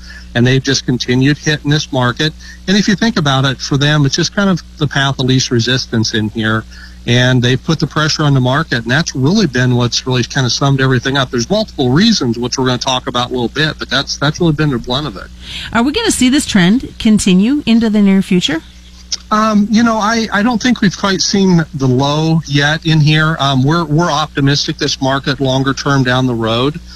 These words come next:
Speaker 1: but the funds have to find something that's gonna go ahead and cause them to turn. You know, they've continued to go ahead and seen planting progress has, has been a little bit slower than we'd like to see,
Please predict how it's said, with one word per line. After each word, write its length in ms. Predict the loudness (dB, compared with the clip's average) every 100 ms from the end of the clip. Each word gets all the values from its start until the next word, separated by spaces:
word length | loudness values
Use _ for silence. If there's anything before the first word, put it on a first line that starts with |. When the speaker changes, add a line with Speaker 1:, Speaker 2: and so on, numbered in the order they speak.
| -18 -6
Speaker 1:
but 140 | -4
the 80 | 0
funds 340 | 0 2 2 2
have 280 | 0 0 -2
to 100 | -6
find 380 | -2 0 2 0
something 480 | 0 0 0 0
that's 180 | -2 -2
gonna 200 | -2 0
go 160 | 0 0
ahead 200 | 2 0
and 100 | -2
cause 340 | -2 -2 -2
them 160 | -6 -8
to 80 | -10
turn. 460 | -8 -4 -4 -4 -10 -20 -18 -18 -4
You 100 | 0
know, 60 | 0 -2
they've 180 | -4
continued 720 | 0 -2 -2 -2 2 4 2 0
to 60 |
go 200 | -2 0
ahead 400 | 0 0 0 -2 -2
and 400 | 0 2 0 -4 -14 -14 -6
seen 440 | 0 2 4 2
planting 360 | 0 0 0 0
progress 640 | -2 -2 0 0 0 -2
has, 220 | -2 -2
has 180 | -2 -4
been 180 | 0 2
a 40 |
little 200 | 2 2
bit 160 | 0 -2
slower 480 | -2 -2 0 0 0
than 180 | 0 0
we'd 160 | 0
like 240 | 0 -2 -2
to 100 | -4
see, 420 | -2 0 2 0